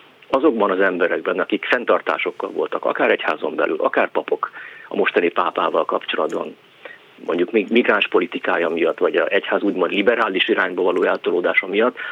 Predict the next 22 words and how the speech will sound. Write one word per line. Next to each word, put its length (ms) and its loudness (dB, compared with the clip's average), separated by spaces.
ezekkel 440 2
a 40 2
gesztusokkal 640 2
talán 280 -2
ők 200 4
is 80 4
közelebb 420 2
kerültek 400 -2
a 60 0
pápa 420 -4
személyéhez, 580 2
és 100 -6
talán 300 4
jobban 400 4
megismerik, 640 2
vagy 140 2
legalábbis 380 0
befogadóbban 720 -2
fogadják 500 -4
az 120 -6
ő 100 -4
üzenetét. 460 -10